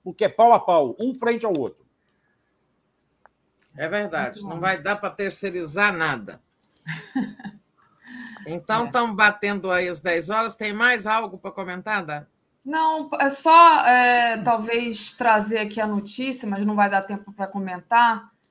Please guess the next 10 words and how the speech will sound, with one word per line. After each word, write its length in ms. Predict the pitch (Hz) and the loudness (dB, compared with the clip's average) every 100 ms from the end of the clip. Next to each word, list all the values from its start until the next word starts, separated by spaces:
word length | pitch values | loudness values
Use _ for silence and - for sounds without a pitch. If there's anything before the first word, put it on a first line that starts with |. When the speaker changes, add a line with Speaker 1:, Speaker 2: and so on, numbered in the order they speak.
| _ _ _ | _ _ _
Speaker 3:
que 160 | 226 | -6
é 200 | 208 208 | 0 2
essa 260 | 214 214 220 | 0 -2 -4
daqui, 440 | 226 220 - 214 | -4 -6 -10 -6
né? 300 | 208 196 208 202 | -4 -4 -4 -2
A 840 | 190 190 185 180 175 165 - - - 208 | 0 2 2 0 -2 -4 -8 -14 -20 -12
repercussão 1040 | 202 214 240 240 226 208 - 233 226 214 | -8 -4 -2 -4 -6 -12 -6 -2 -2 -2
de 760 | 202 196 202 196 190 180 180 - - | -6 -4 -4 -4 -6 -8 -12 -14 -10
Aparecida. 960 | - 190 185 175 - 262 220 165 160 160 _ _ _ _ _ _ - | -4 -2 -4 -8 -10 -8 -6 -8 -10 -14 _ _ _ _ _ _ -12
É, 840 | 185 185 185 185 185 185 185 | -8 -8 -8 -6 -6 -6 -6